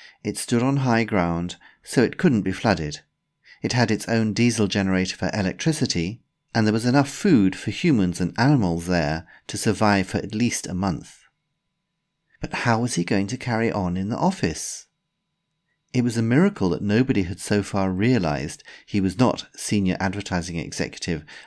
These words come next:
Nick Aldridge. His performance at the meeting had been pathetic. Okay,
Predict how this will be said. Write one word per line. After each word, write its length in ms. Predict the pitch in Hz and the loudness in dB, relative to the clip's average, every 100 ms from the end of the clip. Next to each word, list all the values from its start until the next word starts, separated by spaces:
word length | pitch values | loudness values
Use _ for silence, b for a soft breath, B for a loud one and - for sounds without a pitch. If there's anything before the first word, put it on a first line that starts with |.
| B | B
Nick 260 | 95 92 - - | -2 -2 -2 -4
Aldridge. 680 | 117 127 80 - - - _ _ _ _ _ _ _ _ _ _ _ _ | -2 0 -2 -4 -8 -12 _ _ _ _ _ _ _ _ _ _ _ _
His 180 | - 101 | -6 -2
performance 600 | 110 98 156 120 80 - | 0 6 8 8 6 -2
at 80 | - | -6
the 80 | 95 | -2
meeting 380 | 117 120 143 | -2 -2 -6
had 140 | 76 87 | -6 -4
been 200 | 101 95 | -4 -2
pathetic. 800 | 123 - - 170 - - - _ _ _ _ _ _ _ _ _ _ _ _ - | -6 -4 -2 0 0 -4 -10 _ _ _ _ _ _ _ _ _ _ _ _ -8
Okay, 480 | 107 - 101 78 | -6 0 2 0